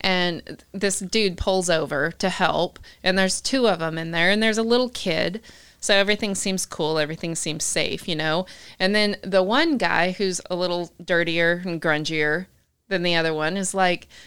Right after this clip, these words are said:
so g-, asking questions like, "Where you going?" And, uh, I mean, they're helping me change a flat. So,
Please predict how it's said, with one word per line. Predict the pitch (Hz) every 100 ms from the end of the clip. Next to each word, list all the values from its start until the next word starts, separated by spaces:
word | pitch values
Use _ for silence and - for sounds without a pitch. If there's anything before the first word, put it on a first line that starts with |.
| -
so | - 226 -
g-, | 202 -
asking | 226 214 - 208
questions | - 175 - 214
like, | 202
"Where | 202
you | 196 202
going?" | 180 165 175 233
And, | 247 240
uh, | 262 240 -
I |
mean, | 247 262
they're | 294
helping | 285 277 269
me | 208
change | 180 202 185
a | 160
flat. | - - 185 - - -
So, | - 196 170 170 165